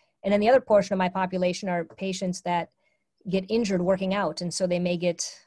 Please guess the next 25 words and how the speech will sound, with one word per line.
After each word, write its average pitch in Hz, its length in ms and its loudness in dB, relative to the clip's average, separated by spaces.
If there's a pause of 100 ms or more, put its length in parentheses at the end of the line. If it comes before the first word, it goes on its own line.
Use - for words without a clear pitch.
(160)
an 170 100 -6
Achilles 175 340 -4
tendonitis 175 560 -4
or 160 100 -6
a 156 40 -6
plantar 165 340 -10
fasciitis 175 640 -2
or 170 40 -8
some 208 180 -4
other 165 160 0
foot 277 240 -2
problem. 170 480 -4 (600)
And 185 160 0
when 190 80 0
I, 180 340 0 (400)
uh, 175 180 -4
aboard 196 440 0
the 185 80 -2
subject 196 440 0
with 233 180 0
them, 170 260 -2
I 165 100 -6
ask 175 280 -4
them, 175 360 -4 (800)
oh, 190 120 -2